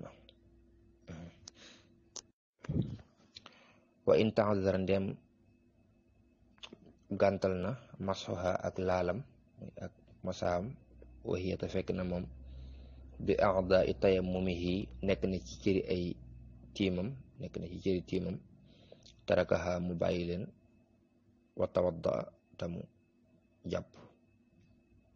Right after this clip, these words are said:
Bu fekkee ne gaañu gaañu bi daa metti lool ba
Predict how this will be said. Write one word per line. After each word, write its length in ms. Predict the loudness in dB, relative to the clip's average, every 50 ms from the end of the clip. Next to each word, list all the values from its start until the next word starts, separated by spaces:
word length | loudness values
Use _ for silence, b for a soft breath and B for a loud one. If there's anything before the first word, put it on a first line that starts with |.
| _ _ _ _ _ _ _ _ _ _ _ _ _ _ _ _ _ -18 -18 -18 B B B B B B B B B B B B B B 0
Bu 80 | 2
fekkee 280 | 4 4 4 6 4 4
ne 100 | 4 4
gaañu 240 | 6 6 6 6 6
gaañu 240 | 6 6 4 4 2
bi 80 | 2 4
daa 140 | 4 4 4
metti 260 | 2 0 0 0 0 0
lool 320 | 2 4 4 4 4 2 0 -2 -6 -4
ba 160 | 0 0